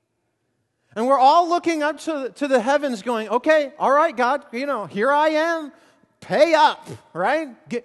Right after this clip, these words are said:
give me, give me some bit of wisdom. Give me some bit of guidance so that,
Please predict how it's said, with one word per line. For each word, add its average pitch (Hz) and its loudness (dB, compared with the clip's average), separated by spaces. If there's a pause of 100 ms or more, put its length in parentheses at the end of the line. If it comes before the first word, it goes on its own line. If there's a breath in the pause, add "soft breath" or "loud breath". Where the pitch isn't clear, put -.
(260)
give 294 -2
me, 294 -4 (280 soft breath)
give 302 -4
me 294 -4
some 294 -6
bit 285 -2
of 262 0
wisdom. 226 -6 (180 loud breath)
Give 269 -4
me 254 -4
some 320 -6
bit 339 -4
of 302 -6
guidance 262 -4
so 233 -6
that, 208 -4